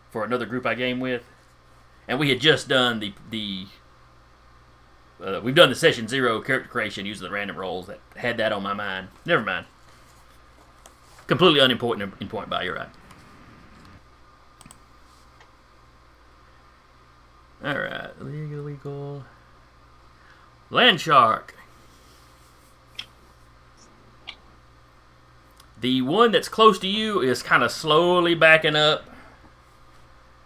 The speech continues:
Uh,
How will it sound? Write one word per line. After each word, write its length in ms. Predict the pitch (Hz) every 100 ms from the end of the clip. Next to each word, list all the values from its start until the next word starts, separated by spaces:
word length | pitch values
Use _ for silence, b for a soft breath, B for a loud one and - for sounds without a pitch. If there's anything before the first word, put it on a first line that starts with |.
| - - - _ - - _ - - - - - - - - - _ - - - 98
Uh, 440 | 101 101 -